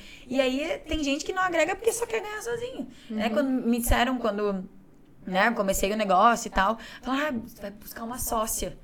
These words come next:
Speaker 1: Vai ter que dividir o lucro." Sim,
Speaker 2: É.
Speaker 1: mas eu vou dividir a responsabilidade também. Não vou dividir só o dinheiro.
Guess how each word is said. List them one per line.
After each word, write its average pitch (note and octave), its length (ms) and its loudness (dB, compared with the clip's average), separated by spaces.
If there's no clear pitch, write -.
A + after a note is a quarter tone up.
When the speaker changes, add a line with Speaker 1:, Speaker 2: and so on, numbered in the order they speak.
Speaker 1:
Vai F#3+ 120 2
ter F#3 100 -2
que E3+ 80 -8
dividir F3 340 -6
o G#3 60 -2
lucro." C4+ 420 -4
Sim, - 280 -8
Speaker 2:
É. - 20 0
Speaker 1:
mas F#3 240 0
eu E3+ 60 -4
vou F3 120 -2
dividir E3+ 380 -2
a - 20 2
responsabilidade G3+ 800 -2
também. G3 460 2
Não A3 120 -2
vou A#3+ 120 2
dividir F#4 400 0
só G3+ 380 2
o - 20 -2
dinheiro. F3+ 520 -4